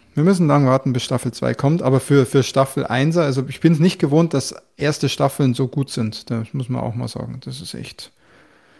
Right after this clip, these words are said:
krass, weil die müssen ja viel aufbauen. Die müssen ein ganzes Character-Building machen, das World-, World-Building machen und so weiter, aber es funktioniert. Und ja.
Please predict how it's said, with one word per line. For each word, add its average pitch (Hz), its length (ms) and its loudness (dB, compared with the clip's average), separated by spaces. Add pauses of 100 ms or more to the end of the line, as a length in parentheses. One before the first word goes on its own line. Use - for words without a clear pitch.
(140)
krass, 117 220 -2
weil 135 80 6
die 143 60 8
müssen 175 240 6
ja 139 60 6
viel 127 160 0
aufbauen. 113 440 -2
Die 131 60 0
müssen 151 200 2
ein 127 60 2
ganzes 139 340 -2
Character-Building 123 680 0
machen, 120 300 -2
das 123 160 -8
World-, 120 420 -2
World-Building 123 480 2
machen 123 260 -6
und 151 140 0
so 135 140 0
weiter, 127 300 -2
aber 123 120 0
es 120 80 -4
funktioniert. 127 600 -4 (280)
Und 123 460 -8 (1000)
ja. 123 100 0